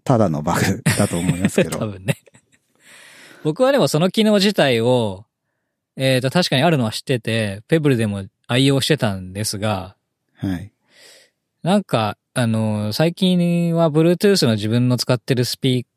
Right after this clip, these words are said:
Speaker 2: あの、ヘッドフォン、イヤフォンがタッチすれば止めたりできるんで、
Speaker 1: うんうん。
Speaker 2: まあ、腕触んなくてもいいかっていう風になってます。
Speaker 1: なるほど。
Speaker 2: うん。だからその機能を使ってないです。
Speaker 1: 手が、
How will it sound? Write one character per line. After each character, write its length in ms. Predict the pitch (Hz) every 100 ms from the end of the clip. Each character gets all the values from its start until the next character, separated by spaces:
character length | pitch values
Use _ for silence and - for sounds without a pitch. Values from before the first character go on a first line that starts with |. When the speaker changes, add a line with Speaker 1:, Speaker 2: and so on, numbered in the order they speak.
| _ _
Speaker 2:
あ 160 | - 117
の、 200 | 110 110
ヘ 80 | 117
ッ 60 |
ド 120 | - 139
フ 80 |
ォ 60 | 104
ン、 160 | 110 160
イ 60 | 113
ヤ 120 | 131
フ 160 | 151 143
ォ 40 |
ン 260 | 127 101 98
が 500 | 107 123 104 92 - _ _ _ -
タ 120 | 175
ッ 40 |
チ 160 | - 143
す 100 | 117
れ 120 | 113
ば 320 | 104 95 90 - _ _ _
止 120 | - 123
め 360 | 123 127 127
た 120 | 123 127
り 80 |
で 120 | 98 101
き 120 | 123
る 120 | 104
ん 100 | 92
で、 360 | 98 95 92 - _ _ _ -
Speaker 1:
う 60 |
ん 40 | 101
う 20 |
ん。 280 | 90 98 82
Speaker 2:
ま 60 | 139
あ、 40 | 123
腕 200 | 120 160
触 240 | 131 123
ん 60 | 127
な 100 | 131
く 60 |
て 100 | -
も 140 | 107 101
い 100 | 104
い 40 |
か 160 | - 92
っ 60 | - _
て 100 | 104
い 120 | 92
う 60 | 98
風 160 | 101
に 100 | 95
な 140 | 98 98
っ 20 |
て 180 | - 90
ま 140 | 85
す。 220 | - - _ _ _ _ _ -
Speaker 1:
な 140 | 82 76
る 80 |
ほ 140 | - -
ど。 180 | - - -
Speaker 2:
う 80 | 113
ん。 240 | 101 101 101 _ _ _ _ _ _ _ _ - - - -
だ 100 | -
か 100 | 107
ら 60 | 101
そ 120 | 147
の 80 | 143
機 100 | -
能 80 | 113
を 60 |
使 140 | 101 110
っ 40 |
て 140 | -
な 80 | 110
い 40 | 92
で 60 |
す。 160 | - - _ _ _ _ -
Speaker 1:
手 140 | 165
が、 120 | 98